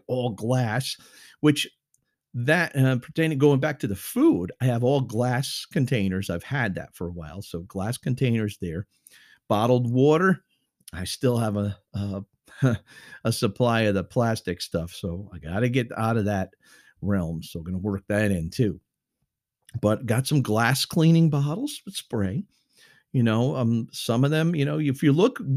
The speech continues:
well enough and hard enough, you're gonna find ones that are environmentally friendly with the spray, spray tops. Um, and I'm making, I'm using recipes, recipes for cleaning.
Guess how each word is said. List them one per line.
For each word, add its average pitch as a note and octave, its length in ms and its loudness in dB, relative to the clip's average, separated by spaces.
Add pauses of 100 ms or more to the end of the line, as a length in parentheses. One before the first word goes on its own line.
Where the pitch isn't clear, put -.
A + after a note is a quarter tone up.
(240)
well F#3+ 340 2
enough F3 320 -2
and A#2+ 160 -2
hard F#3 260 0
enough, C3+ 260 -2
you're F3 80 -2
gonna F#3 120 0
find F3 420 -2
ones C#3 400 0
that A2 160 -2
are B2 200 -2
environmentally B2+ 920 2
friendly G#2+ 480 0
with G2 200 -6
the - 80 -10
spray, F2+ 500 -4 (760)
spray G2+ 300 0
tops. F#2 580 -8 (480)
Um, A#2 400 2
and C#3 220 8
I'm D3 140 4
making, D#3+ 560 2
I'm C#3+ 260 2
using E3 280 4
recipes, D#3+ 680 -2 (460)
recipes A#3 560 -4
for D3+ 140 -8
cleaning. B2+ 420 0